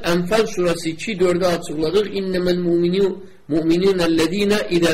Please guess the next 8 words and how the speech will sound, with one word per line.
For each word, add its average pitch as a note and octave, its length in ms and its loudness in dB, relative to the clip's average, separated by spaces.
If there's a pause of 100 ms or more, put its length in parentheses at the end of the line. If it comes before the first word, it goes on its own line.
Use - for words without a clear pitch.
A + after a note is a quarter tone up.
zukirallâhu F3+ 640 0
vecilet D3+ 400 -2
kulubûn. F#2+ 480 -8 (200)
Hakiki D3+ 480 -8
müminler E3+ 560 -2
kimlerdir? F3+ 580 -2 (1080)
Allah B2+ 340 -4 (140)
zikrolunanda B2+ 1080 -6